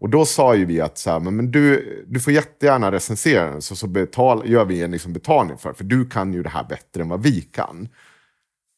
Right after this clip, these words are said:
Och då var ju också under den pro-, liksom under den produktionen när det sker, så är det ju viktigt för mig också att granska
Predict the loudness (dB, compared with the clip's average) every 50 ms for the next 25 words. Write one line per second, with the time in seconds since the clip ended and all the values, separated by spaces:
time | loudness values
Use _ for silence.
0 | _ _ _ 0 2 4 6 6 6 6 6 6 6 6 6 6 4 2 0 -2
1 | -4 -4 -4 -6 -8 -4 2 4 4 6 6 4 4 4 4 2 0 -4 -8 -14
2 | -16 -18 _ -10 -6 -6 -4 -2 -4 -4 -2 -4 -4 -4 0 2 2 4 4 4
3 | 2 2 2 2 0 -2 -2 -4 -4 -4 -2 0 0 2 2 2 2 0 -2 -4
4 | -2 -2 -2 -2 -2 -2 -2 -2 -2 -2 -2 -2 -2 -2 -4 -8 -14 -20 -20 _
5 | _ -4 0 2 4 6 6 6 6 6 6 6 4 4 2 0 -2 -6 -6 -2
6 | 0 2 2 4 4 4 6 6 4 4 2 -2 -6 -6 -6 -6 -6 -2 2 2
7 | 4 4 2 0 -4 -4 -6 -2 0 2 2 2 0